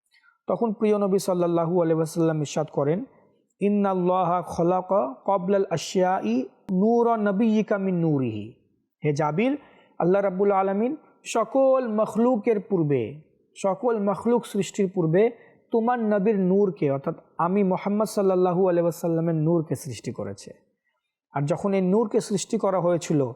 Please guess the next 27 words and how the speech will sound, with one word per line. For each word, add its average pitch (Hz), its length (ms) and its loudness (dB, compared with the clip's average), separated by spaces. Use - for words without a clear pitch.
তখন 180 260 -2
না 180 140 0
মানুষ 170 540 -2
ছিল, 156 340 2
না 151 160 -2
ফেরেশতা 180 500 -2
ছিল, 156 440 0
না 156 180 -2
কোনো 165 260 -2
আলামে 175 440 0
আরওয়া 175 300 2
ছিল, 139 400 -2
না 160 100 0
জান্নাত 190 460 0
ছিল, 160 340 2
না 147 160 -2
জাহান্নাম 175 480 -2
ছিল, 156 360 0
না 156 140 0
লৌহ 165 440 0
ছিল, 165 280 0
না 156 140 -2
কলম 180 360 0
ছিল, 160 300 0
না 160 100 -2
আরশ 170 400 -2
ছিল, 143 240 -2